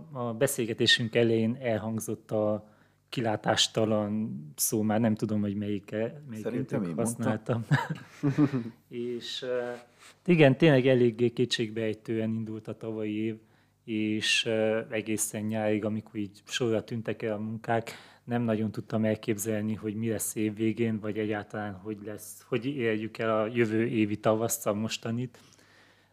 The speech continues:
Speaker 1: De így, ahogy visszatekintek, én azt kell mondjam, hogy, ö, m, kevés forgatókönyvet tudtam volna elképzelni, hogy ennél jobban alakuljon valami az életemben.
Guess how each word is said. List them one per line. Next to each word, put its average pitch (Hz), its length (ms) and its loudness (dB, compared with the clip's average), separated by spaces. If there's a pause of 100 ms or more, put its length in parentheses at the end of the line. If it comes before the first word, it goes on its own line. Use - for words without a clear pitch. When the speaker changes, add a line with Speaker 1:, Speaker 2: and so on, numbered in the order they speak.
(100)
Speaker 1:
De 127 520 6
így, 175 240 4
ahogy 113 220 4
visszatekintek, 131 1120 0 (680)
én 151 260 0
azt - 260 0
kell 113 200 2
mondjam, 110 500 2
hogy, 113 380 -2
ö, 110 340 4 (640)
m, 170 340 -2 (300)
kevés 117 420 4
forgatókönyvet 117 880 -2
tudtam 117 360 -6
volna 110 240 -2
elképzelni, 110 720 -2
hogy 117 220 -8
ennél 110 260 0
jobban 107 320 -2
alakuljon 104 760 0 (300)
valami 113 420 0
az 113 180 -4
életemben. 107 840 2